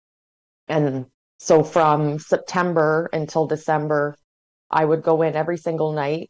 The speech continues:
Um, I guess, well, actually, in the, in the first month that my dad was there, I was going in every morning, uh, um,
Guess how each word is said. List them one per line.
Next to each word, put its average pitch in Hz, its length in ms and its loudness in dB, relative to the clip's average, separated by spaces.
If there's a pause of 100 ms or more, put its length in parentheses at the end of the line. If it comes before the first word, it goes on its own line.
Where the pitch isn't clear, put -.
(120)
Um, 143 480 -4 (960)
I 156 160 0
guess, 151 240 -2
well, 156 160 0
actually, 151 240 0
in 165 120 0
the, 151 140 0
in 170 100 -2
the 156 60 0
first 190 320 0
month 165 280 -2
that 156 140 -2
my 151 120 -2
dad 143 260 0
was 143 140 -2
there, 139 240 -2
I 143 60 0
was 156 160 -2
going 147 280 -4
in 139 140 -6
every 151 220 -2
morning, 139 580 -4 (640)
uh, 139 200 -8
um, 135 280 -2